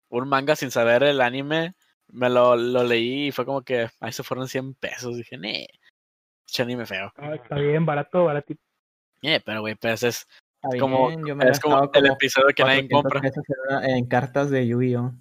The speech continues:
Speaker 1: <laughs> Cuatrocientos.
Speaker 3: No, hombre, un amigo sí se ha gastado el que, este Golden Pill sí se ha gastado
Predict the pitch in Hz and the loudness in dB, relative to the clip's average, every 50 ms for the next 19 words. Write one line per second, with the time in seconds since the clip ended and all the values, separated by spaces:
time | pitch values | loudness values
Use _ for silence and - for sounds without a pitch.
0 | _ _ - - - - 214 - - 240 - - - - - _ _ _ _ _ | _ _ -6 -2 0 0 2 6 6 6 6 4 -2 -10 -10 _ _ _ _ _
1 | - 175 165 - - 165 175 - - 165 185 202 202 214 185 - 220 226 233 247 | 2 2 2 4 4 2 0 2 2 2 2 2 2 -2 0 4 6 6 6 6
2 | 226 - - - _ _ _ _ _ _ _ _ - 190 - 123 120 120 127 131 | 4 0 -6 -20 _ _ _ _ _ _ _ _ -14 -10 -6 -4 -4 -2 0 2
3 | 131 127 131 131 131 131 123 127 123 127 - - 143 131 127 127 127 - 131 127 | 2 2 2 2 2 2 2 0 0 -2 -2 0 0 2 2 0 0 0 0 2
4 | 127 131 135 135 - 139 127 123 120 123 120 120 120 127 123 - 123 123 123 - | 2 2 0 -2 -2 -2 0 0 2 2 0 0 -2 -4 -4 -4 -6 -4 -2 -2
5 | 131 123 127 127 131 131 135 135 127 127 120 120 120 123 - 131 127 123 - 127 | -2 0 0 0 0 0 0 -2 -2 -2 -4 -4 -4 -4 -4 -4 -4 -2 -2 -2
6 | 127 123 123 123 123 - 120 123 120 120 | -2 -2 -2 -4 -4 -4 -4 -4 -2 -4